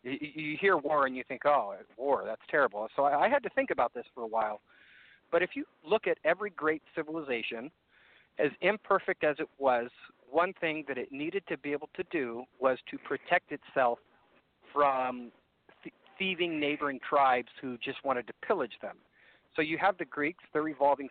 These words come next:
science. Um, they're far, they're fighting against a lot of barbarians who have no interest in science or getting closer to the truth. Uh, the Romans evolved on that.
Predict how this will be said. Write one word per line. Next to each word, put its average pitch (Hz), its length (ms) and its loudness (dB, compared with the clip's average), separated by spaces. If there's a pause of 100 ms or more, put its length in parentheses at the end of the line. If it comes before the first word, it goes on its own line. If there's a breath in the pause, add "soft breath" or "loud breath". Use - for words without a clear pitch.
(120)
science. 123 360 -4 (920 soft breath)
Um, 120 340 6
they're 135 140 2 (100)
far, 147 140 4 (180)
they're 139 300 0
fighting 143 260 0
against 139 380 -8
a - 40 -8
lot 131 160 0
of 123 120 -2
barbarians 135 560 -2
who 139 80 -10
have 139 200 0
no 127 200 -4
interest 127 420 -8
in 123 160 -8 (140)
science 139 360 2 (120)
or 131 60 0
getting 127 220 -4
closer 135 400 -2
to 127 60 -4
the 127 180 -8
truth. 127 280 -2 (120)
Uh, 120 300 6
the 131 80 -2
Romans 135 420 2
evolved 131 420 0
on 123 200 0
that. 123 260 -2